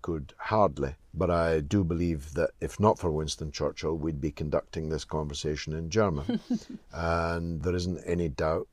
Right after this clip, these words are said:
Speaker 1: of the aura, uh, of the status of Winston Churchill. No, sorry, I served in Parliament under Margaret Thatcher. She's not in that league either.
Speaker 2: No, well, I, I've never met her, and I, I am not, you know, I'm naturally a left-leaning person.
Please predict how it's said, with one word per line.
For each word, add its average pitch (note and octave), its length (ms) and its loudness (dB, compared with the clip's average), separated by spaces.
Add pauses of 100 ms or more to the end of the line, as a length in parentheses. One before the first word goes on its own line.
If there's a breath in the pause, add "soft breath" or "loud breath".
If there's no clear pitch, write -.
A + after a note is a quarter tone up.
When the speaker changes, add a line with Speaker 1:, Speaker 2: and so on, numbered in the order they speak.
Speaker 1:
of F2 220 -2
the E2 160 0
aura, D#2+ 560 4 (480)
uh, D2+ 180 0
of D#2+ 220 -2
the D#2 100 -4
status - 800 0 (400)
of D#2+ 480 2
Winston E2 720 -2
Churchill. E2+ 420 -2 (240)
No, E2+ 220 -6
sorry, D#2+ 400 2
I E2 160 -2
served E2+ 380 0
in C#2+ 140 -4
Parliament D2 440 -2
under C#2+ 220 -4
Margaret C#2 360 -2
Thatcher. - 360 -6
She's D2 340 -6
not C#2+ 240 -4
in C2+ 120 -6
that C2+ 200 -4
league C#2 220 -4
either. C#2 340 -4
Speaker 2:
No, C#4+ 200 8
well, B3 120 10
I, A3+ 160 10
I've A3 140 6
never G3 200 6
met F#3+ 260 4
her, F#3 100 2
and F3 100 4
I, F3 220 0
I F#3 100 0
am E3 140 -4
not, E3 200 0
you F#3 80 -6
know, D#3+ 120 -2
I'm E3 220 -2
naturally E3+ 360 -4
a E3 60 -4
left-leaning F3 840 -2
person. E3+ 500 4